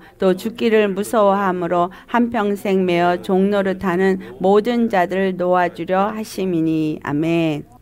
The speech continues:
예. 창세기 이 장 이십사 절 말씀이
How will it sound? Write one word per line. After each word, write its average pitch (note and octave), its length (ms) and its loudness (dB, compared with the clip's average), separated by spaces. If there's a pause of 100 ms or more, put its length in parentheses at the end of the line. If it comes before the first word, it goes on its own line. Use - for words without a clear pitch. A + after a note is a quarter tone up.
(120)
예. E3 460 0 (200)
창세기 A#3 560 -2
이 F3+ 60 -4
장 F3 320 0
이십사 A3 640 -4
절 F#3+ 240 2
말씀이 D#3+ 800 -2